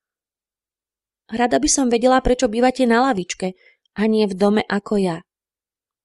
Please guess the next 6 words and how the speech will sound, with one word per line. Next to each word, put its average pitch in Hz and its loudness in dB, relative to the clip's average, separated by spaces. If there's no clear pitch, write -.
Pán 185 -2
Smraďoch 247 0
sa 170 -4
chvíľu 214 -2
nervózne 190 -2
ošíval. 160 -8